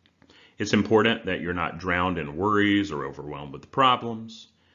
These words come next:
If they're negative thoughts, worries, and stressors that are bothering you, then it's gonna be hard for you to focus your mind enough to enter flow. So pull out your journal or talk to a friend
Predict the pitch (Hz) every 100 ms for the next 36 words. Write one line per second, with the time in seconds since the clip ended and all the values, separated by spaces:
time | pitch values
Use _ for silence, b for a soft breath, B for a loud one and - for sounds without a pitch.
0 | b - - 87 82 78 78 76 - 120
1 | 120 117 117 - - - - 87 98 101
2 | 98 90 87 76 - 98 92 - 82 76
3 | 80 85 - - 78 78 73 80 73 87
4 | 95 87 78 76 76 73 73 76 B B
5 | B B 135 139 220 196 143 113 113 107
6 | 95 87 85 85 85 82 92 90 87 85
7 | 87 90 90 90 85 85 - 85 82 80
8 | 80 82 80 71 67 - - - 80 -
9 | 76 - 73 - 71 67 58 _ _ _
10 | _ _ _ _ _ _ _ _ _ _
11 | - - - 98 95 95 95 - 139 139
12 | 110 104 90 92 104 101 101 85 76 95
13 | 98 - 92 82 85 90 85 85 85